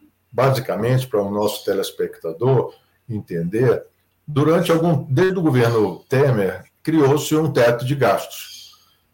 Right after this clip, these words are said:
E isso daí para justamente mostrar para a sociedade que havia uma, um controle fiscal,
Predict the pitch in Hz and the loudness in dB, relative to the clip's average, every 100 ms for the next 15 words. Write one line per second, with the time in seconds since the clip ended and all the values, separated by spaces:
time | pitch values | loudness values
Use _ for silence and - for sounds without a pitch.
0 | - 202 147 160 202 170 165 135 160 - | -8 0 0 0 -2 0 2 2 0 0
1 | 175 156 160 - 170 139 135 180 175 135 | 0 2 0 0 0 2 0 0 -2 0
2 | 135 120 139 139 - 131 117 110 104 101 | 2 2 2 0 -4 -2 0 2 2 0
3 | 113 - 104 - 95 85 123 139 104 87 | -2 -6 -6 -6 -8 -4 0 0 0 -6
4 | - _ _ _ _ 160 156 147 131 147 | -12 _ _ _ _ 0 2 2 2 2
5 | 151 156 151 151 143 143 139 131 127 123 | 2 2 2 0 0 2 2 2 0 0
6 | 135 131 165 135 147 156 135 170 - - | 0 0 0 -2 -2 -2 -4 -6 -4 0
7 | 110 - - | 0 0 -6